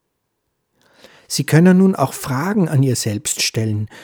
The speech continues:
im Geiste oder sie auch aussprechen. Hören Sie zu, was das weise und ewige Selbst antwortet.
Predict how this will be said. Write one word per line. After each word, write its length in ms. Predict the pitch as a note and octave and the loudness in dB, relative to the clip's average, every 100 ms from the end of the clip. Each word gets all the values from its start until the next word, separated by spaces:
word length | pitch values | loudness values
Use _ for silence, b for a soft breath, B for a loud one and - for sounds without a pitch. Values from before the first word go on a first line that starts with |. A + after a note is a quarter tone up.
| B B B | B B B
im 180 | C#3 A2+ | -2 -2
Geiste 720 | A2 A#2 F3+ - - F#3+ G3 b b b b b _ _ | -2 -2 -2 -4 -2 -2 -4 b b b b b _ _
oder 240 | - D3+ D3 | 0 2 2
sie 220 | - E3 | 0 -2
auch 180 | C3+ - | -6 -4
aussprechen. 960 | - F#3 - - - G2+ - - G#2+ - _ _ _ _ _ _ _ _ _ _ _ _ _ _ _ _ _ b b b b | 0 0 0 -6 -6 -8 -8 -12 -12 -14 _ _ _ _ _ _ _ _ _ _ _ _ _ _ _ _ _ b b b b
Hören 220 | C3+ E3 | 4 4
Sie 200 | E3 D3+ | 4 0
zu, 460 | - G3+ B3 B3 - b b b | 2 4 4 2 -2 b b b
was 200 | C3 C#3 | 0 2
das 280 | - A#2+ B2+ | 2 0 2
weise 540 | A2+ B2 G3 G#3+ - - | 2 4 4 2 -2 0
und 260 | C3+ - | -2 0
ewige 380 | C3+ E3 F3 - | 2 2 2 0
Selbst 720 | - G#2+ C#3+ - - - - | 0 0 -2 -4 -8 -8 -2
antwortet. 880 | D3 D#3 - G2 - A2 - - | 0 0 -4 -10 -10 -16 -16 -20